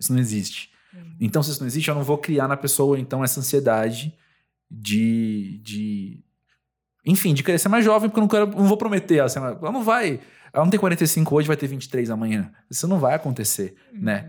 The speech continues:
Speaker 2: Uhum.
Speaker 1: O anti-rugas, aí ele é, é, é um uso prático, né? O resultado dele é prático.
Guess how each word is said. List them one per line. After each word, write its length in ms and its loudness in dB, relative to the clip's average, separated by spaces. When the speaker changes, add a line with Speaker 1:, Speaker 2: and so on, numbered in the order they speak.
Speaker 2:
Uhum. 80 0
Speaker 1:
O 40 2
anti-rugas, 580 2
aí 340 4
ele 260 4
é, 60 2
é, 600 2
é 60 2
um 260 0
uso 200 4
prático, 520 -2
né? 100 4
O 20 2
resultado 320 2
dele 140 2
é 20 -6
prático. 580 -4